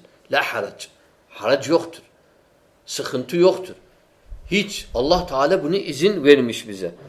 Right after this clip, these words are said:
Nerede? Bakara yüz seksen beşte. "Men şehide minkumu şehra felyusum. Ve men kâne meridan ev ala seferin fe iddetin min eyyâmin uhar." Hasta oldun, sen orucun açabilirsin. Hiçbir mahsur yoktur. Ondan sonra kaza edeceksin.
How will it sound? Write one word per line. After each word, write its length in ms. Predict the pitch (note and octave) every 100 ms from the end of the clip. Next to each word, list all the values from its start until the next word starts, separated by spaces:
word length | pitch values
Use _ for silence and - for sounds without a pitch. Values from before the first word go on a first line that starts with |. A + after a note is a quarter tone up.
| -
Nerede? 440 | C#3 G3+ F3+ G#3+ -
Bakara 320 | - C3+ D#3
yüz 240 | G3 F3
seksen 460 | - C#3+ - A#2 G#2
beşte. 320 | G2+ - F2+ F2 - - - _ _ _ _ -
"Men 160 | G3
şehide 400 | G#3 G3+ F#3 F3
minkumu 360 | F3+ F#3 E3+ E3+
şehra 360 | E3+ G#3+ G#3+
felyusum. 720 | G#3 D#3 C3+ A#2+ G#2+ G2 G2 C3+
Ve 100 | A#3+
men 220 | A3+ F3
kâne 300 | A3+ A3+ G#3
meridan 480 | G3+ A3+ A3 F3+ F3+
ev 40 |
ala 380 | A3 G3+ G3+ F#3+
seferin 420 | A3 G#3+ G#3 B3
fe 220 | - D3+
iddetin 380 | F3+ D3+ D3 C#3
min 160 | C3 B2+
eyyâmin 480 | A#2 A#2+ C3+ A#2+
uhar." 340 | A2 A2 - - - - - - - - _ _ -
Hasta 360 | - B2 - G#3+
oldun, 460 | A#3+ G#3 C#4 D4+ - - - - - -
sen 260 | - A#2 C#3+ -
orucun 380 | G#2+ A2 C3+
açabilirsin. 680 | - - C3+ B2+ D3+ - G#2+
Hiçbir 300 | D#3 F3 C#3+
mahsur 400 | A#2 G#2+ - C3+
yoktur. 280 | F3 F3 D#3
Ondan 240 | C3 E3
sonra 260 | D#3+ D3 -
kaza 220 | A#2 G#2+
edeceksin. 480 | F#2+ F2+ F2 -